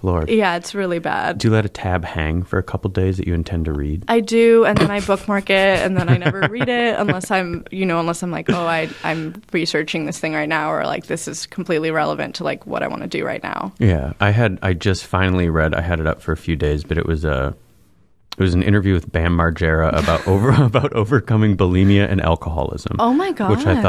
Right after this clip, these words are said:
Speaker 2: God.
Speaker 1: was an interesting, and I
Speaker 2: Was
Speaker 1: was
Speaker 2: that
Speaker 1: like,
Speaker 2: recent?
Speaker 1: Uh, I think it was, yeah. It just came out the other day, but I had it in the queue for, like, a few days, and then I finally read it. Um, but that's not relevant to this conversation. <laughs> Um, I do wanna ask, though, about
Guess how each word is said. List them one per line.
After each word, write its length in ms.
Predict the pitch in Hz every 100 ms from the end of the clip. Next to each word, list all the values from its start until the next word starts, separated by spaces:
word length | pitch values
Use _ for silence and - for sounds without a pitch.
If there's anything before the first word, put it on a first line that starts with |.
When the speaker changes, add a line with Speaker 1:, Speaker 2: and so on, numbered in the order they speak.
| 85
Speaker 2:
God. 20 |
Speaker 1:
was 140 | 92 85
an 80 |
interesting, 440 | 85 80 85 - 78
and 100 | 85
I 20 |
Speaker 2:
Was 60 | 80
Speaker 1:
was 40 | -
Speaker 2:
that 20 |
Speaker 1:
like, 100 | 180
Speaker 2:
recent? 380 | 170 - 339 440 - _
Speaker 1:
Uh, 260 | - 90 87
I 80 | 92
think 220 | - 160
it 80 | -
was, 260 | 120 113 113
yeah. 100 | 104
It 120 | 87
just 160 | 113 -
came 160 | 127
out 80 | 120
the 60 | 113
other 60 | 98
day, 140 | 107
but 100 | 85
I 40 | 82
had 200 | 104 98
it 160 | - -
in 200 | 95 92
the 60 |
queue 520 | - - 120 98 78 78
for, 180 | -
like, 220 | 87 82 -
a 60 | 104
few 220 | - 98
days, 300 | 87 85 80
and 80 | 82
then 60 | 71
I 40 |
finally 340 | - 76 73
read 160 | 82 85
it. 180 | - - - - - -
Um, 440 | 85 73 69 73 - - - - - _ -
but 100 | -
that's 200 | 117 -
not 140 | 76
relevant 340 | 62 60 62 60
to 40 |
this 120 | - -
conversation. 560 | - - - - - 117
<laughs> 60 | - - - - - -
Um, 240 | 98 87 80 - -
I 80 | -
do 220 | 95 120
wanna 160 | 147 98
ask, 260 | 92 92 -
though, 160 | 87 82
about 480 | 85 80 90 90